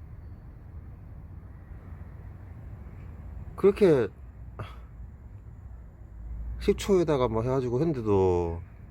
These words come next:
또 다시 또 올라왔네요, 지금. 하, 이거 보니까 참 어이가 없고 <laughs> 기가 차네요, 기가 차. 독한 놈들. 물론 얘네들도 먹고 살려고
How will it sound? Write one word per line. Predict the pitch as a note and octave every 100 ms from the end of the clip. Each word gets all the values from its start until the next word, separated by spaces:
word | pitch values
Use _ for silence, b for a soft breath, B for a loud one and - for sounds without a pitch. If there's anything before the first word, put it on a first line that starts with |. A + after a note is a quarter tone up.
| -
또 | F#3 F3
다시 | G3+ -
또 | D#3+
올라왔네요, | C#3 D#3 B2 G2 E2+
지금. | D#2 D#2+ D#2+ D#2+ - - - - - - - - - - - - - - -
하, | B B B B B B B - - - - - -
이거 | D3+
보니까 | D3 D3+ C#3+ F#2+ F#2+ F#2+ F2 E2 E2 - - - - - - - - - - - - - - - -
참 | - - F3+
어이가 | C#3+ F3+ D3+
없고 | G#2+ D#2+ A2 G#2+ G2+ F#2 B B B
<laughs> | - - -
기가 | D#3 E3
차네요, | - - D3+ B2
기가 | A2 G#2
차. | - G2 - - B B B B B - -
독한 | B2+ G3 E3
놈들. | C3+ G2+ F#2 F2+ - - - - - - - - -
물론 | B2 F#3 D#3+
얘네들도 | D#3+ G3 F#3+ E3
먹고 | E3 F#3+
살려고 | E3+ D3+ D#3 C3+ B2 A2+ G#2 F#2 E2+